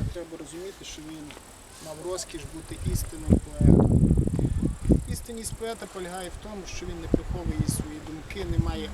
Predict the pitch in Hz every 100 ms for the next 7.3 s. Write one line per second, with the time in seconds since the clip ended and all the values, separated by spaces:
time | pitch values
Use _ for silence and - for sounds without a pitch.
0 | - 185 - - - - - - - -
1 | - - - - - - - - - -
2 | - - - - - - - - - -
3 | - - - - - - - - - -
4 | - - - - - - 208 202 202 -
5 | - - - - - - - - - -
6 | - - - - 170 170 170 - 165 180
7 | 185 -